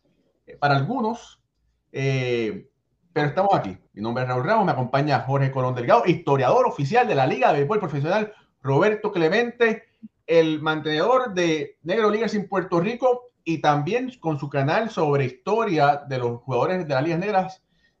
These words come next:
Negro Leaguers en Puerto Rico. Búsquelo en YouTube y suscríbese.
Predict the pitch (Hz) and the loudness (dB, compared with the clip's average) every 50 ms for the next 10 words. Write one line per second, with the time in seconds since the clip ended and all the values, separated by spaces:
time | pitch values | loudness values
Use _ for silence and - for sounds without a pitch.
0 | _ - 123 139 165 185 190 185 185 185 190 180 185 170 160 160 147 160 214 233 | _ -8 -4 -2 -2 0 0 -2 -2 -2 -4 -4 -4 -4 -4 -4 -6 -6 -6 -4
1 | 226 180 143 135 143 139 143 180 170 170 165 165 160 - 233 233 - _ _ _ | -4 -4 -2 -2 -4 -4 -4 -4 -4 -4 -4 -6 -6 -6 -8 -8 -8 _ _ _
2 | - 139 135 135 131 120 _ - 135 135 123 104 - - - | -10 -8 -8 -8 -8 -10 _ -6 -4 -4 -4 -6 -8 -14 -20